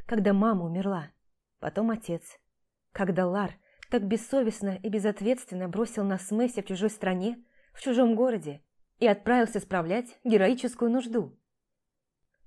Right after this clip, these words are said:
Лишь Единый знает, как я только разозлилась. Помню, очень сильно. Так сильно, что едва удерживала в себе разрушительное пламя,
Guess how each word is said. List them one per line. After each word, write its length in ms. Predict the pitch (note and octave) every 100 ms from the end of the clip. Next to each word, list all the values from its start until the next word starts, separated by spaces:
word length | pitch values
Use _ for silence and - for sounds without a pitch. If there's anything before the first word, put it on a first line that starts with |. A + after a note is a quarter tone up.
| -
Лишь 260 | A#3 A#3+
Единый 520 | G#3+ A#3+ A3 C4+ G3+
знает, 480 | F3 F#3 A3+ D#3+ - _ _ _ _ -
как 260 | - B3 B3
я 80 | A#3
только 300 | G3 F3+ F#3+
разозлилась. 760 | F3+ G3 F#3+ F3+ D#3 - - _ - - _ - _ _ _ _ _ _ -
Помню, 460 | E3+ G3 G3 F#3 - _ -
очень 300 | G3 A3 A3
сильно. 440 | - G3+ D#3 C#3+ _ _ _ _ _ _
Так 180 | F#3+ F#3+
сильно, 440 | - A#3 G#3+ E3 - -
что 160 | -
едва 300 | B3 A3+ A3
удерживала 540 | G#3+ G3+ B3 G#3+ G3 G3
в 40 |
себе 200 | - G3+
разрушительное 680 | A3 G#3 G#3 C#4 A#3+ G#3+ A3
пламя, 520 | A3 B3+ A#3 D#3+ C3+